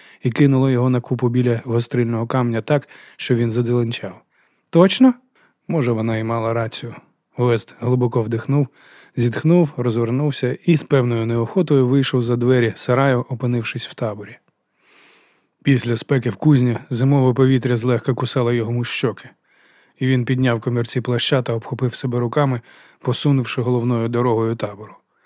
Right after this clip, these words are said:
Тут уночі, коли він залишив грюкіт кузні позаду себе, панувала мертва тиша. Він чув, як чавкає об його чоботи замерзла багнюка, як хрипить дихання у нього в горлі,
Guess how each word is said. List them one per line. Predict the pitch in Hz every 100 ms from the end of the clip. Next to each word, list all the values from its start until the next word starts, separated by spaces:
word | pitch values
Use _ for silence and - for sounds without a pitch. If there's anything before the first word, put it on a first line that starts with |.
| _ _ _ _ -
Тут | 143 151
уночі, | 135 127 120 165
коли | 147 127 123
він | 117 110
залишив | 117 113 117 - 120
грюкіт | 110 120 127 113
кузні | - 117 113
позаду | - 113 113 110
себе, | - 135 113 - - _ _
панувала | - 127 143 131
мертва | 123 120 123 117
тиша. | - 101 - - _ _ _ _ _ _ -
Він | 123 123
чув, | 117 135 120
як | 117
чавкає | - 127 113 - 117
об | 135 120
його | 120 113 117
чоботи | - 120 110 110 127
замерзла | 117 123 120 110 113
багнюка, | 117 117 143 143 127 - _ _ _ 123
як | 123
хрипить | - 127 139 127 113
дихання | 127 - 113 113
у |
нього | 120 107 117
в |
горлі, | 101 139 120 113